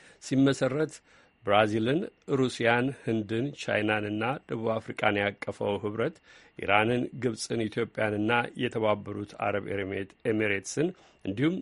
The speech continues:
ሳውዲ አረቢያን ጨምሮ በፍጥነት ወደ ገዘፈ ቡድንነት መሸጋገሩ ይታወሳል። ቱርክ፣ አዘርባይጃንና ማሌዥያም በተመሳሳይ አባል ለመሆን በይፋ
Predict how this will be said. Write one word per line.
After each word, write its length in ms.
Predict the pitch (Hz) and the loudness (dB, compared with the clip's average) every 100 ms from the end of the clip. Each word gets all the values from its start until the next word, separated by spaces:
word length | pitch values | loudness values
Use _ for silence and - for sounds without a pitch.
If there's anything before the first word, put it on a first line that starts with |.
| - - | -10 -12
ሳውዲ 320 | - 113 110 | 0 2 4
አረቢያን 460 | 123 104 98 98 101 | 4 4 2 -2 -2
ጨምሮ 320 | 120 101 104 151 160 - _ _ | -4 -2 0 -2 -4 -16 _ _
በፍጥነት 520 | - 170 - 165 165 156 | -6 -4 -2 -2 -2 -2
ወደ 180 | 123 127 | 0 2
ገዘፈ 380 | 113 107 101 95 104 | 2 0 0 -2 -4
ቡድንነት 580 | 95 98 95 95 104 104 | -6 -6 -6 -4 -4 -4
መሸጋገሩ 600 | 123 107 101 92 90 87 90 | -6 -4 -4 -4 -4 -4 -8
ይታወሳል። 680 | - 98 90 90 101 90 90 - - _ _ - | -6 -6 -4 -6 -4 -4 -4 -14 -20 _ _ -4
ቱርክ፣ 300 | 117 113 - - 131 | -2 -2 -8 -2 2
አዘርባይጃንና 880 | 110 107 90 98 92 98 95 95 101 110 | 2 2 2 0 0 -2 -2 -2 -2 -4
ማሌዥያም 560 | 120 104 98 95 104 160 190 | -2 -2 -4 -4 -2 -2 -4
በተመሳሳይ 760 | 143 131 180 123 107 101 120 117 - | -8 -6 -4 -2 -2 0 2 2 0
አባል 280 | 110 113 101 | 2 2 2
ለመሆን 360 | 95 92 110 143 _ _ _ | -2 -4 -4 -6 _ _ _
በይፋ 300 | 127 127 117 | 2 2 4